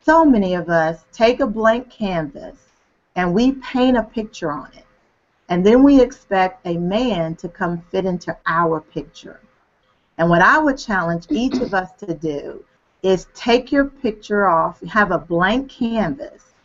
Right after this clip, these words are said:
and just allow yourself to be open to the process. Now, it doesn't mean you don't have, you know, dreams and hopes and guidelines and, you know, ideas of what you would like him to be. I mean, we've gotta have standards. We've gotta have those things.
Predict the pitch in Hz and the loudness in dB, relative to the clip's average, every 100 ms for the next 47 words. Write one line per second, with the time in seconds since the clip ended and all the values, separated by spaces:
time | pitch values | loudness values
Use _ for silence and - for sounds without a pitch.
0 | _ - 208 269 269 233 233 254 285 269 | _ -4 2 2 2 2 4 4 4 2
1 | 262 262 247 240 - 220 214 - 214 240 | 0 -2 -2 -2 -4 -6 -6 -2 -2 -2
2 | 226 214 214 180 - 180 165 165 - - | -2 -2 -4 -8 -8 -2 0 -2 -10 -18
3 | - _ _ _ _ _ _ _ 208 233 | -18 _ _ _ _ _ _ _ 2 4
4 | 285 311 240 214 196 202 208 196 185 185 | 4 4 4 0 0 2 2 2 2 0
5 | 175 170 208 160 151 151 160 185 185 185 | -2 -2 -4 -4 -6 -8 -6 -6 -6 -6
6 | 185 170 170 180 180 - 196 175 165 180 | -6 -4 0 0 -2 -6 -8 0 2 2
7 | - 175 175 175 180 175 175 170 - _ | 0 -2 -2 -2 -6 -6 -6 -8 -16 _
8 | - 349 269 269 202 214 170 190 208 202 | 0 2 4 4 2 2 0 2 2 0
9 | 185 165 180 175 190 180 160 160 170 180 | -4 -4 -4 -4 -4 -4 -2 -2 -2 -6
10 | 175 170 165 185 202 196 214 214 165 180 | -8 -4 -4 -4 -4 -2 -4 -2 -2 0
11 | 190 196 - - 160 170 175 170 170 - | -2 -6 -8 -8 -4 -2 -4 -4 -6 -2
12 | 165 180 180 165 165 165 165 - 156 170 | 0 0 0 -2 -2 -6 -6 -10 -10 -8